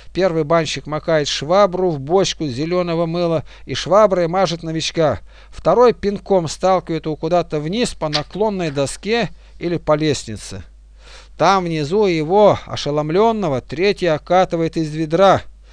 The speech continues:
и тут же четвёртый выталкивает в одевалку, куда его барахло уже сброшено сверху как попало.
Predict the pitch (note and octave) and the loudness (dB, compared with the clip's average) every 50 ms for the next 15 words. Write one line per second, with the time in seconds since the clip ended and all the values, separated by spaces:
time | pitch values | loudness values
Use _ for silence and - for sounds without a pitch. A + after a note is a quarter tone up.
0 | - - - - - - C3+ C3+ - B3 C#4+ D#4 D4 B3+ C4 - - A#3+ G#3+ - | -20 -20 -20 -14 -8 -6 -6 -2 2 4 4 4 4 4 0 0 -2 -2 -4 0
1 | G#3+ A#3 A#3+ A#3+ - - G3 E3+ D#3 D3+ - - F3 F3+ F3+ E3 F3 E3 D#3 - | 4 6 6 6 4 2 0 0 0 0 2 2 2 2 2 0 -4 -6 -4 -4
2 | D#3 C#3 C3 C3+ C3 C#3+ C#3+ C#3 C3 - C3+ B2 - - - - - - C#3+ D3 | -6 -4 -2 0 0 2 2 0 0 -4 -8 -8 -8 -10 -18 -16 -12 -8 -2 2
3 | F3 G3+ G#3+ G3+ G3 F#3+ E3+ E3 E3 E3 E3 D3+ - F#3 A3+ A#3+ A3+ G3 E3 D3 | 4 6 6 6 4 2 2 2 2 0 0 -2 -2 2 2 4 4 4 4 2
4 | D#3+ F3 D#3+ C3+ B2 C3 C#3 - A3 B3 B3+ - - G3+ G3+ F3+ D3+ - - - | 2 0 0 -2 -4 -4 -2 2 4 4 4 4 2 -4 -6 -8 -8 -10 -10 -6
5 | D3 F#3 G#3 G#3+ F#3 - D#3+ D3 - - D#3 D#3+ D#3 - - C#3+ C3+ - - B2 | -2 -2 0 -2 -2 -4 -8 -8 -4 -2 -2 -2 -2 -2 -4 -6 -4 -2 -2 0
6 | B2 B2 A#2 A2 G#2 - | 0 0 -2 -4 -6 -10